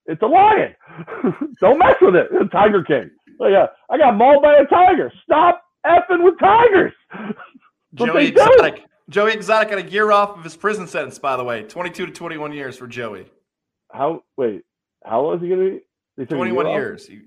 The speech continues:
Speaker 2: appealed his case. Now they knocked it off from twenty-two years to twenty-one years for Joe
Speaker 1: What's the
Speaker 2: Exotic.
Speaker 1: difference? <laughs>
Speaker 2: Come on, lawyers. Come on. What, what, what did Joe Exotic do?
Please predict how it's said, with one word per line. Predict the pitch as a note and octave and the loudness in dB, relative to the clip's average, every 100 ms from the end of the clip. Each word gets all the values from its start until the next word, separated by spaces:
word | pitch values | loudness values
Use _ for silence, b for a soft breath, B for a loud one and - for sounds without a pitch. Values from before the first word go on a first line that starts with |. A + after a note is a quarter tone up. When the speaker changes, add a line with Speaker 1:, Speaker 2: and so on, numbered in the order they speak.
| _ | _
Speaker 2:
appealed | - D#3+ C3+ | -16 -12 -12
his | B2+ | -12
case. | C#3+ A#2 G#2+ | -14 -14 -14
Now | A2+ A#2 | -12 -12
they | A2 G#2+ | -14 -14
knocked | B2 C3 C3 | -12 -10 -10
it | B2 | -10
off | A#2+ | -10
from | A2+ | -14
twenty-two | G#2+ B2 A2+ B2 | -20 -20 -20 -18
years | G#2+ G#2+ | -18 -18
to | G#2+ | -20
twenty-one | A2+ G#2 F#2+ F#2+ | -20 -18 -18 -20
years | F2 B2+ _ _ | -20 _ _ _
for | G#2+ | -18
Joe | - - | -14 -14
Speaker 1:
What's | - | -14
the | D#4 | -12
Speaker 2:
Exotic. | B3+ G4 | -8 -8
Speaker 1:
difference? | - - - - _ _ | -8 -14 -16 -20 _ _
<laughs> | - C#4 G4+ A3+ - - - - - - A3 C4+ | -16 -6 -2 -2 -4 -10 -12 -12 -14 -10 -8 -4
Speaker 2:
Come | C4+ | -2
on, | G3+ F#3 D#3 | 0 -2 -2
lawyers. | - G3 G3+ G3 - b b | -2 -2 -2 -4 -10 b b
Come | - A4 | -12 -2
on. | A4 E4 G3+ D3 F#2 _ _ _ - | 0 0 0 -4 -10 _ _ _ -10
What, | A4+ A#4+ | -6 -6
what, | A#4+ | -6
what | G#4+ A#4 | -6 -8
did | - | -6
Joe | F#4 | -10
Exotic | C4+ C4 C4+ A#3 - | -8 -2 -2 -2 -6
do? | A#3 | -14